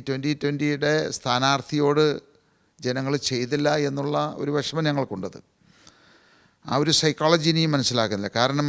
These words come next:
അവിടെ വരുമ്പോൾ അന്ധമായിട്ട് രാഷ്ട്രീയം മാത്രം നോക്കി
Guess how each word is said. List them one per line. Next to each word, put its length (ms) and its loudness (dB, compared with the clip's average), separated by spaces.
അവിടെ 220 2
വരുമ്പോൾ 340 4
അന്ധമായിട്ട് 760 2
രാഷ്ട്രീയം 580 0
മാത്രം 380 -4
നോക്കി 300 -4